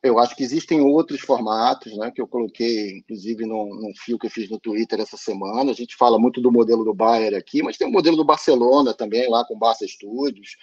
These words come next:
Existem outras formas de a gente alavancar recurso, que não é recurso de endividamento, que não é, que não vai tirar dinheiro de investimento no, no, no futebol,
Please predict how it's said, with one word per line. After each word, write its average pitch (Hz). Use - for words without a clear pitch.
Existem 143
outras 160
formas 135
de 117
a 120
gente 120
alavancar 117
recurso, 123
que 156
não 135
é 147
recurso 131
de 113
endividamento, 110
que 131
não 120
é, 120
que 113
não 113
vai 131
tirar 139
dinheiro 123
de 117
investimento 113
no, 101
no, 101
no 107
futebol, 117